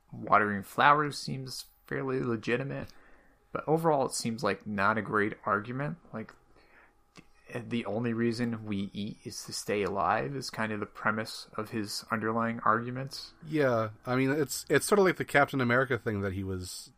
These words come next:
Speaker 2: that he was getting at, where, like, there are some times, like, the characters in the story make points that are valid, but they
Speaker 1: Mm-hmm.
Speaker 2: like, argue them in the worst, <laughs> in the worst way possible, because the way he's argued
Speaker 1: Yeah.
Speaker 2: is, is basically, well,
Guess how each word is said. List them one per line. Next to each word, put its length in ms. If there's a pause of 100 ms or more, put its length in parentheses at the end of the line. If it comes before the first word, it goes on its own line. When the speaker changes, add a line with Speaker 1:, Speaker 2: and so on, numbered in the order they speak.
(200)
Speaker 2:
that 80
he 80
was 100
getting 240
at, 120
where, 80
like, 140
there 200
are 60
some 440
times, 220
like, 140
the 80
characters 340
in 60
the 80
story 260
make 300
points 600
that 180
are 120
valid, 600 (680)
but 160
they 140
Speaker 1:
Mm-hmm. 80
Speaker 2:
like, 160
argue 280
them 160
in 60
the 80
worst, 540 (240)
<laughs> 360
in 60
the 40
worst 200
way 100
possible, 380
because 400 (400)
the 60
way 100
he's 120
argued 300
Speaker 1:
Yeah. 40
Speaker 2:
is, 160
is 140
basically, 580 (640)
well, 380